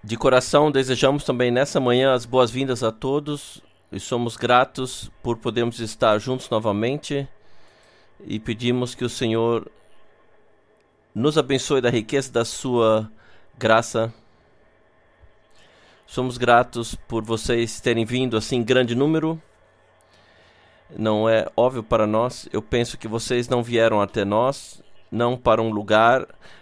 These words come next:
mas sim estamos aqui reunidos para vivenciar o Senhor novamente. A Ele seja a honra e a gratidão trazidos. Nós desejamos de coração boas-vindas àqueles que também vieram por um caminho longo até aqui.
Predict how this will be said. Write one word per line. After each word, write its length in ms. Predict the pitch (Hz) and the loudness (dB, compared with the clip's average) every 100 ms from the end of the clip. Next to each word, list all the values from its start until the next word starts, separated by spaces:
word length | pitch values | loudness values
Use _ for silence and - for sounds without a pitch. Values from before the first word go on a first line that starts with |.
| - | -4
mas 260 | 104 107 | 2 2
sim 460 | 110 - 123 127 - - _ _ - _ 98 | 0 -2 0 0 -4 -12 _ _ -20 _ -14
estamos 380 | - 127 120 | -4 -2 0
aqui 180 | 120 135 | -2 2
reunidos 460 | 127 117 123 120 - - | 2 4 2 -4 -12 0
para 360 | 113 113 110 - _ _ 101 | 4 4 2 -2 _ _ -10
vivenciar 600 | 110 143 127 - 120 113 | -6 -2 -2 0 0 0
o 40 | |
Senhor 260 | - 101 101 | -2 -2 0
novamente. 720 | 104 110 98 92 87 92 87 - - - - - | 0 -2 -2 -4 -6 -8 -10 -12 -20 -20 -10 0
A 80 | |
Ele 180 | 117 120 | 0 0
seja 580 | - - 123 123 120 104 | -2 2 2 2 2 2
a 100 | - | 2
honra 460 | 110 131 139 127 67 | 2 2 2 0 0
e 140 | 113 | -2
a 60 | 107 | 0
gratidão 420 | 113 113 117 113 | 0 -2 -2 -2
trazidos. 400 | 110 104 123 120 | -2 -4 -4 -4
Nós 140 | 123 113 | -2 0
desejamos 760 | 113 107 113 117 117 110 - - - - - | -2 -2 0 0 -2 -8 -12 -20 -20 -20 -20
de 120 | 117 | -12
coração 560 | - 120 120 143 135 123 | -2 0 0 2 2 0
boas-vindas 480 | 113 127 127 135 127 | 2 2 2 -2 0
àqueles 320 | 117 139 131 | -2 -2 -2
que 40 | - | -2
também 420 | 120 123 123 - | 0 0 0 -4
vieram 540 | 104 113 117 120 113 90 | -4 4 4 4 0 -4
por 120 | 120 | -4
um 60 | 120 | -2
caminho 340 | 123 113 117 | 0 2 2
longo 420 | 107 117 147 139 131 | 2 2 0 -2 -4
até 260 | - 120 | -2 -2
aqui. 380 | 110 - 135 | -4 -4 -6